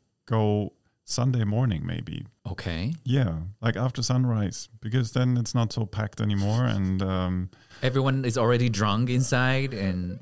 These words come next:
Speaker 1: best case, only drunk. Yeah. <laughs>
Speaker 2: Okay, okay. Have you been there on Sunday morning? Uh, um, yeah, on Sunday morning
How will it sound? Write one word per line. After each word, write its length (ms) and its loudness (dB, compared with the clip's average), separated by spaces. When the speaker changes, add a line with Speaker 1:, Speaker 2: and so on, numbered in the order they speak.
Speaker 1:
best 260 0
case, 300 0
only 240 2
drunk. 460 -4
Yeah. 360 0
<laughs> 40 -8
Speaker 2:
Okay, 480 -2
okay. 400 -4
Have 160 0
you 60 4
been 540 0
there 560 0
on 140 0
Sunday 240 0
morning? 440 -2
Uh, 60 0
um, 180 0
yeah, 380 -2
on 120 -4
Sunday 160 -2
morning 360 -4